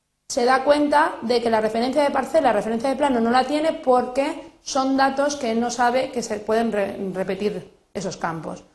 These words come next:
Por lo tanto, nuestros datos gráficos son los mismos, pero los datos alfanuméricos no llegan a, a, a obtener la información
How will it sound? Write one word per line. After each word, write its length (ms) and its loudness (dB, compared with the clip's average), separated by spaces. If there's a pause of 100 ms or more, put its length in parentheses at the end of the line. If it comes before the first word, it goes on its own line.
(120)
Por 140 2
lo 100 0
tanto, 380 2
nuestros 500 -2
datos 600 0
gráficos 540 -2
son 160 -4
los 160 -2
mismos, 460 -2 (320)
pero 220 0
los 160 2
datos 280 -2
alfanuméricos 840 -4 (260)
no 160 0
llegan 480 -2
a, 840 -4 (640)
a, 540 0
a 60 0
obtener 380 0
la 80 2
información 720 -2